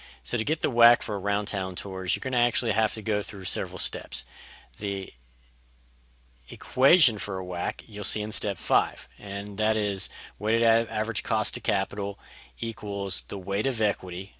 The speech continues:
so the percentage of the company that's financed with common stock, plu-, I mean, times the cost of equity, which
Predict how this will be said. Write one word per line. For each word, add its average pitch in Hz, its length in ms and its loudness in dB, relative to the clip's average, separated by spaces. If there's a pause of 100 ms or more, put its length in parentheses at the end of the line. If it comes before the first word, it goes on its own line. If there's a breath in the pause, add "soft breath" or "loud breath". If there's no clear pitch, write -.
(120)
so - 160 -4
the 98 80 -4
percentage 107 440 0
of 110 60 -4
the 120 60 -6
company 110 320 -2
that's 101 180 -4
financed 101 480 -2
with 98 240 -6
common 95 300 -6
stock, 87 500 -2 (720 loud breath)
plu-, 120 460 2
I 117 120 0
mean, 104 220 -4
times 117 600 2
the 101 280 -4 (200)
cost 147 340 4
of 101 100 -2
equity, 95 380 -4
which 98 280 0